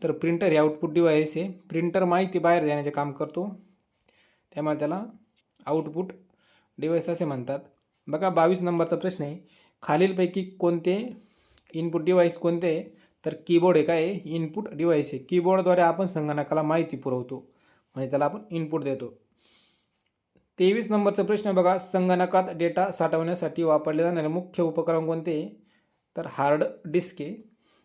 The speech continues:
बघा, हार्ड डिस्कमध्ये मोठ्या प्रमाणात डेटा कायमस्वरूपी साठवला जातो. सीपीयूचे पूर्ण रूप काय मित्रांनो? सेंट्रल प्रोसेसिंग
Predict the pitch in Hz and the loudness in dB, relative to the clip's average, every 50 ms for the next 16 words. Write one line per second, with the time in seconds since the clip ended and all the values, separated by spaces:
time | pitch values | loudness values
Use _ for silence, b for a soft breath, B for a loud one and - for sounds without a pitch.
0 | b b 202 196 151 165 185 170 131 160 165 156 160 170 165 - 185 185 165 160 | b b -12 -8 -6 -4 -4 -4 -2 -2 -2 -2 -2 -4 -4 -4 -4 -2 -2 -2
1 | 156 165 175 180 - - 151 147 151 156 151 139 147 147 135 165 156 - - 143 | -2 -2 -2 -2 -2 -2 -2 -2 -2 -2 -2 -2 -2 -2 -2 -2 -6 -4 -2 -4
2 | 156 160 165 - 139 135 131 135 180 180 185 - 135 123 139 135 135 143 160 156 | -2 -2 -4 -4 -4 -4 -2 -4 -4 -8 -4 -6 -6 -4 0 0 0 2 0 2
3 | 156 151 - - 120 98 - - _ _ _ _ _ _ _ _ _ _ _ _ | 2 0 0 0 -8 -14 -14 -20 _ _ _ _ _ _ _ _ _ _ _ _
4 | _ - - 170 170 170 196 190 190 202 202 196 202 190 196 - 190 190 190 190 | _ -8 -6 -6 -6 -4 -4 -6 -6 -6 -4 -2 -4 -4 -4 -4 -2 -2 0 0
5 | 190 180 190 202 190 180 180 175 175 170 175 190 180 185 - 170 165 156 151 175 | -2 -2 -2 -2 -2 -2 -2 -2 -2 -4 -4 -6 -6 -8 -8 -6 -6 -4 -2 -2
6 | 170 185 185 185 - 170 170 - - 143 - 175 185 208 | -2 -2 -2 -4 -6 -8 -8 -6 -8 -8 -4 -4 -4 -4